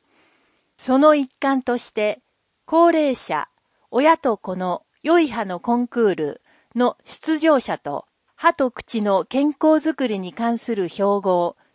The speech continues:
次の通り募集します。種別と応募資格。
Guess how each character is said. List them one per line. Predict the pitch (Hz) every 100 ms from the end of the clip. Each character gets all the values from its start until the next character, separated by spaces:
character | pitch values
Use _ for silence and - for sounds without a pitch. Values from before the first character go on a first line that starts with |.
| _
次 | - 262 339
の | 302
通 | 254 208 185
り | 175
募 | 170 170
集 | - 196
し | 185 185
ま | 165 160
す。 | - _ _ _ _ _ _ _ _ _ _ _ _ _
種 | - 240
別 | 285 349 - -
と | 285 269 -
応 | 262 285
募 | 277 285
資 | -
格。 | - 190 - 156